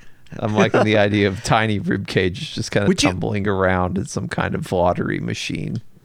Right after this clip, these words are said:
Speaker 2: Would you trade bones with another skeleton? Like, would you be like, it'd be like, "Hey, uh, can I borrow your knee?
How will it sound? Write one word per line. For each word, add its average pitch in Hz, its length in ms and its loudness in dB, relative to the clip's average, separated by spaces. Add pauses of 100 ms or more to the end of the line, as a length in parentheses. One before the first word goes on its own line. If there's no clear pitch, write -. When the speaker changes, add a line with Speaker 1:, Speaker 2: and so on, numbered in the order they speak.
(180)
Speaker 2:
Would 143 200 2
you 277 80 6
trade 226 400 2
bones 127 360 2
with 107 140 0
another 98 300 0
skeleton? 87 640 -2
Like, 113 260 0
would 135 160 0
you 147 280 4
be 143 160 4
like, 123 360 2 (420)
it'd 120 100 -2
be 151 120 4
like, 135 160 0
"Hey, 151 340 4
uh, 113 160 2
can 123 160 -2
I 123 40 2
borrow 185 160 2
your 123 180 2
knee? 117 320 0